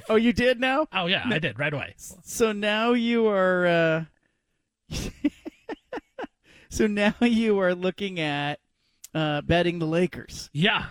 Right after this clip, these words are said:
Speaker 2: no,
Speaker 1: to win
Speaker 2: I
Speaker 1: the series.
Speaker 2: Yeah, before the game, they were plus two forty to win the series. I bet 'em at plus three fifty to win the series after the, after the loss. I, you know,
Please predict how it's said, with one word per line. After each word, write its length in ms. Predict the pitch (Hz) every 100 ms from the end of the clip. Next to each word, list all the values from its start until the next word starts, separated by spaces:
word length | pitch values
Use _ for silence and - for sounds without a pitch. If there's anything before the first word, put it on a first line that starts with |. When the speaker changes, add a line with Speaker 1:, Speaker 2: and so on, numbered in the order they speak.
| 131
Speaker 2:
no, 140 | 175
Speaker 1:
to 60 | 165
win 80 | 160
Speaker 2:
I 80 | 165
Speaker 1:
the 120 | 156
series. 400 | 165 156 120 -
Speaker 2:
Yeah, 200 | 185 147
before 320 | 127 120 165
the 80 | 160
game, 340 | 160 170 165
they 100 | 160
were 100 | 151
plus 260 | - 160 -
two 180 | - 170
forty 400 | - 156 170 160
to 80 |
win 140 | 156 156
the 80 | 151
series. 380 | 170 151 156 143
I 140 | 139
bet 180 | 143 147
'em 60 | 147
at 120 | 135
plus 300 | - 151 - -
three 160 | 160
fifty 480 | 143 - 165 180 165
to 200 | 135 139
win 80 | 160
the 80 | 156
series 300 | 165 165 151
after 380 | 139 151 - 160
the, 340 | 135 135 131 131
after 160 | 135 -
the 100 | 135
loss. 460 | 131 147 151 - - - _
I, 120 | 185 - _ _ _ -
you 100 | 214
know, 160 | 190